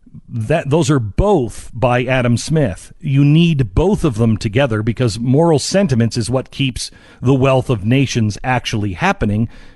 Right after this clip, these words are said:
because it, it makes it more moral. Road to Serfdom. You can't have a Road to Serfdom. You, uh, you can't have Mark Twain. How about, how about,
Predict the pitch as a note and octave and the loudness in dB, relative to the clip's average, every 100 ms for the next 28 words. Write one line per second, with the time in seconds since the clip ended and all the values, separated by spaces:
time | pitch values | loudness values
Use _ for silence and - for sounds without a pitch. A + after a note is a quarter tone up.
0 | - A#2+ A2+ A2+ A2 A#2+ - - C3 - | -4 -4 0 0 0 -2 -4 -4 -4 -2
1 | A2 A2 - A#2 A2 G#2+ G#2 G2+ G2+ A#2 | -2 -2 -2 -6 -4 -4 -4 -4 -2 2
2 | D#3+ D#3+ A2 - - - - - - B2 | 4 2 0 -6 -20 -20 -18 -18 -6 0
3 | C#3 F#3 E3 D3 - A3 - - - - | 2 2 2 0 2 2 2 -2 -6 -8
4 | - _ _ - - A#3 G3 A#2+ G2 G#2+ | -20 _ _ -20 -2 2 2 2 0 0
5 | A2 A2 F#2+ - G#2+ G2 - B3 A#3+ - | 0 0 -2 -4 -4 -4 -2 -2 -2 -6
6 | _ _ _ _ _ _ _ _ _ _ | _ _ _ _ _ _ _ _ _ _
7 | _ _ _ - C#3+ F3+ F3+ F3 E3+ D3+ | _ _ _ -2 2 4 4 4 2 2
8 | E3+ - A#3 F3+ C#3 A2+ - A2+ B2+ B2 | 0 2 2 4 2 0 -2 0 2 0
9 | - - A#2+ A2 A#2+ F3 A#3 - _ _ | -4 -4 -2 0 2 2 0 -2 _ _
10 | _ _ _ _ _ _ _ _ _ _ | _ _ _ _ _ _ _ _ _ _
11 | _ _ _ _ _ _ _ _ _ - | _ _ _ _ _ _ _ _ _ -2
12 | G3 B3 G#3+ C#3 C4+ B3+ - | 2 2 0 0 0 0 -4